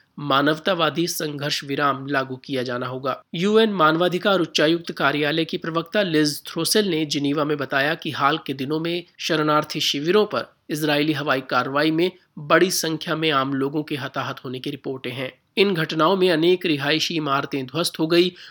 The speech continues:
और घनी आबादी वाले इलाकों में विस्फोटक हथियारों का इस्तेमाल किया गया, जिसके व्यापक क्षेत्र में प्रभाव होते हैं।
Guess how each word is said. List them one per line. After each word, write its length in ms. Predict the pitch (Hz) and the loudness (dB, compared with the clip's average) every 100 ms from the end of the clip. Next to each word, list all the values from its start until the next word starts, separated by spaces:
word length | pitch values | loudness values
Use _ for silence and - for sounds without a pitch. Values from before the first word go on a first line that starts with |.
| - | -6
और 180 | 180 156 | 4 4
घनी 380 | 147 143 175 180 | 4 -2 2 2
आबादी 400 | 147 143 151 170 | 4 2 0 0
वाले 200 | 156 151 | 0 0
इलाकों 360 | 135 131 - 170 | -2 -4 -2 2
में 200 | 175 190 - _ _ | 2 0 -6 _ _
विस्फोटक 760 | 156 156 - - 170 170 214 - | -2 -2 -2 -6 -6 0 0 0
हथियारों 480 | 147 143 131 147 165 | -8 -2 0 0 0
का 140 | 165 | -2
इस्तेमाल 460 | 143 - 139 131 123 | -4 -6 -6 -6 -6
किया 200 | - 147 | -4 -2
गया, 280 | 156 160 165 - _ _ | 2 2 2 0 _ _
जिसके 380 | 147 147 - 147 | -6 -4 -2 -2
व्यापक 540 | 139 147 135 - 147 - | -2 0 0 0 -8 -4
क्षेत्र 400 | - 160 156 143 | -2 -2 -4 -6
में 120 | 131 | -6
प्रभाव 340 | - 123 127 123 | -8 -8 -6 -6
होते 240 | 127 127 | -8 -6
हैं। 200 | 127 131 | -6 -6